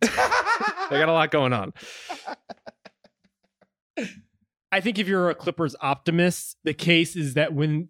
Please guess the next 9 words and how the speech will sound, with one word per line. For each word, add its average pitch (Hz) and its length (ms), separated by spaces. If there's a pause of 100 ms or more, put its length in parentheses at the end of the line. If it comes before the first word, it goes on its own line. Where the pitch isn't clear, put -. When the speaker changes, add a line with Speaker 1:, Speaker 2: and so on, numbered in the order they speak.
(120)
Speaker 1:
Kawhi 208 580
and 185 300
Paul 180 220
George 147 360
do 147 220
play, 117 420 (800)
sixty-seven 165 800
win 143 100
percentage, 110 640